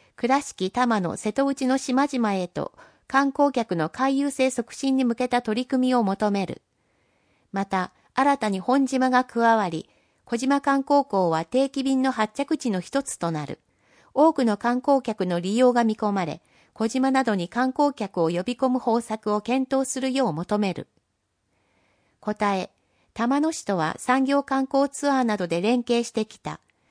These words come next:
来年の瀬戸内国際芸術祭でも連携を深め、小島地区をはじめとした市内観光地への誘客、宿泊客の増加に向け、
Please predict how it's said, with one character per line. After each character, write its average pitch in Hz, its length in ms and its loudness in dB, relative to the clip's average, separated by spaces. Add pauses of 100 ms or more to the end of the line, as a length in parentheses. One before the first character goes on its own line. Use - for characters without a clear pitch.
(280)
来 247 200 2
年 247 220 2
の 247 140 2
瀬 233 160 -4
戸 262 140 0
内 277 200 -4
国 - 200 -8
際 262 260 0
芸 254 240 0
術 277 240 -8
祭 196 240 -4
で 185 100 -4
も 175 140 -2
連 254 260 0
携 240 180 2
を 240 80 0
深 214 300 -2
め、 156 200 -8 (520)
小 233 140 0
島 311 280 2
地 330 140 -4
区 254 180 2
を 208 60 4
は 190 140 -4
じ 220 160 -4
め 220 100 0
と 202 160 -2
し - 120 -10
た 180 200 -4 (240)
市 - 220 -4
内 285 240 2
観 269 260 0
光 294 220 2
地 - 200 -6
へ 202 80 0
の 175 120 0
誘 233 260 2
客、 196 480 -6 (160)
宿 - 320 -6
泊 302 320 -2
客 269 240 -2
の 175 140 0
増 240 240 4
加 233 100 0
に 226 160 2
向 208 140 -2
け、 185 260 -6